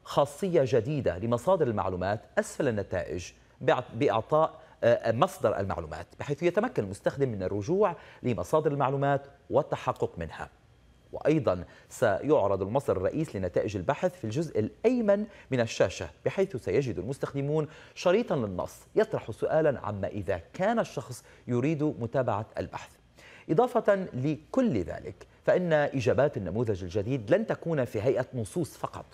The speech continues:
وإنما ستتنوع أيضًا بين الصور والمقاطع المصورة ليحصل المستخدم على أشكال مختلفة من الإجابات للمعلومات،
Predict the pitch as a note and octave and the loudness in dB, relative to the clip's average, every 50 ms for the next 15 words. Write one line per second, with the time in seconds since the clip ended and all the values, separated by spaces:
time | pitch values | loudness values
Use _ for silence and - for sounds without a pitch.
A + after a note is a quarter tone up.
0 | - - _ - - - F#3 G3+ F#3 D3 C#3 C3+ C3+ - - - - - - D#3 | -20 -20 _ -6 -4 -2 0 0 2 2 2 2 0 -2 -14 -20 -8 -4 -2 -2
1 | - D3+ - F3 E3+ F#3+ G3+ E3 G#2+ F2+ - A#2+ C3+ A#2+ A#2 F#2+ D#2+ - C2+ E2 | -2 0 0 2 2 2 4 2 2 2 2 0 2 2 0 0 -2 -6 -6 -8
2 | F2+ - - E3 D#3+ D3 C3+ C3+ C3+ C3 B2+ - - - F2 E2 - E2+ - - | -10 -2 2 4 6 6 6 6 6 4 2 0 -2 -2 -2 -2 -2 -2 -2 0
3 | A2+ - G2 E2 D#2 E2 F2+ - - D#3 D3 C3+ B2+ B2+ C3 B2+ B2+ - - - | 0 0 -2 -4 -6 -8 -4 0 2 2 4 4 4 4 4 2 2 -4 -12 -18
4 | - - - F3+ A3+ A3+ - - D3 G2+ E2+ E2+ G2+ - - F3 - - C3+ C#3 | -10 -2 2 2 2 2 0 -4 -2 -2 -2 -2 -4 -6 -4 -4 -2 -2 -2 -2
5 | B2+ G#2 A#2 B2 - B2 - - - G3+ F3 B2+ A2 - - - G3+ D#3 G#2+ - | -2 0 0 0 -2 -2 -4 -2 -2 0 0 0 -2 -4 -2 -2 0 0 0 0
6 | - G#2 G#2 G#2 - - - - _ - - B2+ D3 F#3+ A3+ A#3 A3 - - A#2+ | 0 0 0 0 0 -4 -16 -20 _ -10 -6 -2 2 2 2 2 0 -2 -2 -2
7 | - F#2 C3+ G#2+ A#2+ G#2 F#2+ B2+ C3+ - A#2 G#2 F#2 E2 D#2 F2 F#2 F#2+ F#2 D#2 | -2 0 0 2 2 4 4 2 2 0 -2 -2 -2 -2 -4 -4 -4 -4 -4 -4
8 | - - | -6 -14